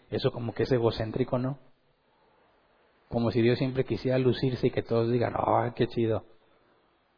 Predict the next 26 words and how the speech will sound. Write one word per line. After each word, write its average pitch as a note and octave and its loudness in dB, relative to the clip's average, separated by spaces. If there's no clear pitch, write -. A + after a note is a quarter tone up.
Pero A#2 -6
pues A#2+ -10
es B2 -4
pura C3+ -4
ignorancia. A2+ -4
Cuando A#2 -4
te A#2+ -6
encuentras D3 -2
estos C#3+ -4
relatos B2 2
y A#2 -2
dices, A2+ -6
"Entiendo B2 -2
por A#2 2
qué A#2+ -2
todo C3+ -2
es B2 -8
para B2 0
la A2+ 2
gloria A#2+ 0
de A2+ 0
Dios", C3+ -2
porque B2 -2
queda B2 -4
en C3 -4
evidencia A2+ -4